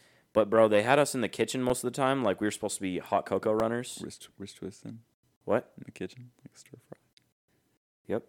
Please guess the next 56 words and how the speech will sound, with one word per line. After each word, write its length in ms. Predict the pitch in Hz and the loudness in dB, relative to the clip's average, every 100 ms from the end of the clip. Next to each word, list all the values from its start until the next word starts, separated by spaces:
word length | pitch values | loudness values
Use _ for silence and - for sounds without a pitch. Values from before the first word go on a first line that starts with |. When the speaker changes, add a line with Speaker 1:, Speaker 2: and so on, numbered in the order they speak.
| - | -8
Speaker 1:
that's, 240 | 92 - | -8 -8
it's 140 | 87 101 | -12 -8
a 40 | |
bar 180 | 113 113 | -2 0
right 160 | 92 87 | 0 -4
there. 220 | 82 92 - _ _ _ - | -8 -10 -14 _ _ _ -2
Speaker 2:
Keep, 220 | 113 135 | 2 2
keep 140 | 160 | 2
going. 280 | 180 160 98 | 4 4 2
Speaker 1:
In 40 | 104 | -2
the 40 | |
kitchen 380 | - - - 101 101 | -12 -12 -12 -16 -20
cooking 300 | - 98 92 | -20 -20 -20
like 160 | 92 | -20
a 40 | 90 | -20
stir 400 | - 95 101 104 | -10 -6 -6 -6
fry. 240 | - 85 - - | -10 -12 -16 2
Speaker 2:
So 140 | 120 | 6
you 100 | 131 | 8
were 80 | 123 | 8
cooking 340 | - 127 135 | 8 4 4
for 100 | 120 | 4
the 60 | 113 | 2
animals? 420 | 123 104 87 - | 2 -2 -4 -2
Speaker 1:
No, 140 | 127 143 | 6 8
we 100 | 131 | 8
weren't 140 | 135 | 4
cooking. 340 | 117 107 104 104 | 2 -2 -2 0
Nope, 220 | 113 - | 0 0
it 60 | 107 | -2
wa-, 180 | 104 110 | -2 -2
wasn't 280 | 104 104 104 | -2 -4 -2
for 100 | 107 | -2
the 60 | 92 | -2
animals 300 | 101 98 92 | -4 -2 -2
either. 260 | 92 82 - _ _ | -2 -4 -8 _ _
Uh, 420 | 95 98 98 98 101 _ _ _ _ _ _ | -4 0 4 2 0 _ _ _ _ _ _
we 80 | 120 | 6
weren't 180 | 139 160 | 6 10
Speaker 2:
Do 60 | - | 12
they 140 | 139 | 12
Speaker 1:
cooking 100 | 147 | 12
Speaker 2:
put 80 | 160 | 12
Speaker 1:
like 60 | |
Speaker 2:
all 60 | 165 | 12
the 60 | 143 | 12
Speaker 1:
Russell 60 | 131 | 12
Speaker 2:
animals 140 | 127 117 | 12 12
Speaker 1:
Wilson. 60 | 107 | 10
Speaker 2:
down 300 | 104 110 117 | 8 8 6
when 100 | 104 | 2
it 40 | |
becomes, 240 | 98 110 101 | 0 0 2
like, 120 | 98 | 2
wintertime? 540 | 101 101 110 113 113 | 2 0 -2 -4 -4
Speaker 1:
<laughs> 60 | - | -8